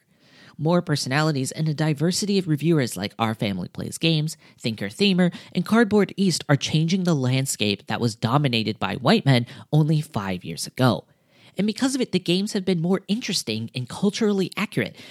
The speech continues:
with board game studios now expected to hire cultural experts and advisors for their games. It's incredibly fun as a consumer because we are now getting more and more well thought out cultural games about cultures and societies I've never learned about before.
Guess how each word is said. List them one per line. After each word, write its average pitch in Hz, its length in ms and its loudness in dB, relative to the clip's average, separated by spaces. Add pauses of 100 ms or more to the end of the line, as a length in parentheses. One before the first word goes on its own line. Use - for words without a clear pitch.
(160)
with 214 160 2
board 214 240 2
game 190 140 0
studios 170 420 0
now 147 300 -2
expected 175 680 0
to 156 60 0
hire 123 320 0
cultural 117 540 -2
experts - 520 -2
and 127 120 -4
advisors 151 560 0
for 107 200 -4
their 98 160 -6
games. 147 440 -2 (640)
It's - 180 -2
incredibly 196 680 -4
fun 180 360 -2
as 135 140 -4
a 135 40 -6
consumer 180 480 -4
because - 320 -8
we 139 120 -2
are 135 60 0
now 127 240 0
getting 127 340 -6
more 135 180 -2
and 113 160 -6
more 113 220 -2
well 113 320 0
thought 107 400 -8
out 98 260 -8
cultural 110 460 -6
games - 340 -14 (380)
about 196 260 -4
cultures 196 340 -2
and 165 120 -4
societies 143 560 -4 (100)
I've 135 180 -2
never 131 520 0
learned 127 260 -2
about 67 240 -10
before. - 400 -18